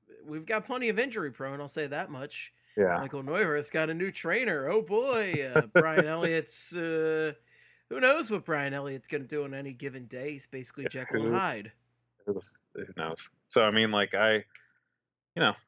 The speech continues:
Speaker 2: I wouldn't mind. The thing would be if they did somehow sign him, what would you do with one of Neuwirth or Elliott? 'Cause who, who the hell would want one of those guys? But
Speaker 1: Who's gonna trade for either one? I can't fathom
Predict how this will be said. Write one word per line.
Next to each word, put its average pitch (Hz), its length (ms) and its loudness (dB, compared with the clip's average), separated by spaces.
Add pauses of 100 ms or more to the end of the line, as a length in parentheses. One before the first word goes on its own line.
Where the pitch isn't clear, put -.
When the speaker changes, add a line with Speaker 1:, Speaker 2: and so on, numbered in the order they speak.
(140)
Speaker 2:
I 107 120 -6
wouldn't 117 300 -2
mind. 104 300 0 (200)
The 147 120 8
thing 180 340 6
would 117 100 0
be 117 120 0
if 101 80 -2
they 98 160 -2 (100)
did 104 220 -2
somehow 92 320 -4
sign 92 260 -6
him, 85 280 -6
what 82 180 -2
would 85 140 -4
you 85 100 -6
do 85 260 2
with 80 260 4
one 82 240 2
of 78 260 0
Neuwirth 80 560 2
or 80 280 8 (360)
Elliott? 85 460 6
'Cause - 180 -10
who, 80 300 -2 (1040)
who 90 60 -6
the 80 100 0
hell 85 160 2
would 78 160 0
want 80 360 2
one 90 280 4
of 80 60 0
those 80 180 2
guys? 78 380 2
But - 240 -2 (500)
Speaker 1:
Who's 175 200 -4
gonna 262 200 -8
trade 127 280 -8
for - 140 -14
either 104 180 -14
one? 80 240 -20 (180)
I 143 120 -2
can't 147 360 -4
fathom 123 580 -8